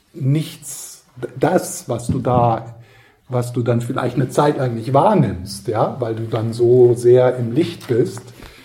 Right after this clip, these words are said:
dass, wenn du dann in den Alltag kommst, ist die ganze Scheiße genauso wieder da wie sonst. Da hat diese Lichterfahrung, das war eine kurze Pause, das ist auch schön,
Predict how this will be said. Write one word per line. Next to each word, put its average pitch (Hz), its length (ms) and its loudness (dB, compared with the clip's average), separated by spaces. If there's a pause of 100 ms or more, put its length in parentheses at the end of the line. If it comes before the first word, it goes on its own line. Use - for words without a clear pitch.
(1200)
dass, 131 320 -2 (560)
wenn 143 200 4
du 165 100 6
dann 147 460 2 (680)
in 151 140 4
den 135 140 4
Alltag 156 420 2
kommst, 139 560 -2
ist 147 260 -2
die 156 80 0
ganze 160 300 0
Scheiße 143 440 0
genauso 117 520 -2
wieder 104 260 -8
da 95 260 -8
wie 98 120 -10
sonst. - 440 -18 (760)
Da - 120 -4
hat 139 160 0
diese 131 200 -4
Lichterfahrung, 139 840 2
das - 220 -6
war 120 100 0
eine 113 140 -2
kurze 113 320 -4
Pause, 151 400 0
das 127 180 -2
ist 131 160 -6
auch 110 140 -4
schön, 127 520 -2